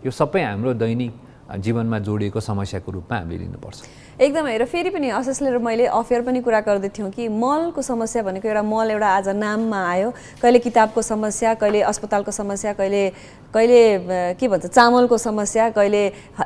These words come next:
Speaker 2: यी समस्याहरूका नाम मात्र फरक हुन्। हाम्रो मेन समस्या भनेको सही नेतृत्वको चाहिँ समस्या हो। हामीलाई जबसम्म सही नेतृत्व हुँदैन तबसम्म यी समस्याहरू भनेको विभिन्न नाम अनुसारले आइ नै रहन्छन्। फेरि पनि यी कुरामा चाहिँ हामी पनि अब मतदान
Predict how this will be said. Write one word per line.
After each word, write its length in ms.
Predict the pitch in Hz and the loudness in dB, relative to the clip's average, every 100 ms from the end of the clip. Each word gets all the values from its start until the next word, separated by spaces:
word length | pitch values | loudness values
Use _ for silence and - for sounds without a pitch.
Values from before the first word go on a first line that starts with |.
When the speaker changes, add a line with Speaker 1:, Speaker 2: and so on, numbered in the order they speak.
| - | 2
Speaker 2:
यी 120 | 330 | 2
समस्याहरूका 680 | 339 285 285 285 208 208 220 | 2 0 0 2 2 2 0
नाम 240 | 226 226 | 2 2
मात्र 300 | 240 214 226 | 0 0 -2
फरक 340 | 226 196 185 180 | 2 2 2 0
हुन्। 160 | 175 | -8
हाम्रो 260 | 185 180 202 | -8 -6 -4
मेन 300 | 233 320 269 | 0 0 -2
समस्या 520 | - 208 208 - 202 | -2 -6 -4 -2 -2
भनेको 520 | 170 165 190 254 269 - - - | -2 -6 -2 2 2 0 -20 -16
सही 340 | - 277 311 311 | -2 0 2 2
नेतृत्वको 640 | 240 226 240 240 220 226 | 0 0 -2 0 0 0
चाहिँ 180 | 226 220 | -2 -4
समस्या 460 | 208 196 190 - | -4 -4 -4 -2
हो। 260 | 165 180 214 | -2 2 2
हामीलाई 460 | 226 160 175 220 370 - - 180 | 2 -2 -2 -2 -4 -12 -10 4
जबसम्म 460 | 240 302 349 320 | 4 4 -2 -2
सही 280 | 320 254 285 | -2 0 0
नेतृत्व 440 | 247 240 247 - | 0 0 -4 0
हुँदैन 540 | 226 160 185 220 247 330 | 0 0 4 4 4 0
तबसम्म 440 | 254 247 262 247 | -2 -4 -4 -4
यी 80 | 233 | -4
समस्याहरू 580 | 226 233 220 233 190 196 | -2 -4 -2 2 2 2
भनेको 260 | 185 214 | -4 -4
विभिन्न 420 | 262 285 320 294 220 | -4 -2 -2 -2 -2
नाम 220 | 220 214 | -4 -4
अनुसारले 480 | 202 190 190 226 233 - - - | -6 -4 -2 0 -2 -6 -20 2
आइ 160 | 214 | 4
नै 120 | 214 208 | 4 4
रहन्छन्। 340 | 175 - 170 165 - - - | 2 0 -8 -8 -20 -20 -4
फेरि 180 | 349 370 | 0 0
पनि 180 | 359 339 | 0 -2
यी 200 | 269 294 | -2 0
कुरामा 380 | 294 269 247 | 2 2 2
चाहिँ 200 | 240 254 | 0 -2
हामी 280 | 220 175 220 | -2 0 0
पनि 240 | 240 214 202 | 0 -2 -2
अब 380 | 208 214 214 202 | 0 0 0 -2
मतदान 540 | 220 220 226 214 202 | -2 2 2 2 -4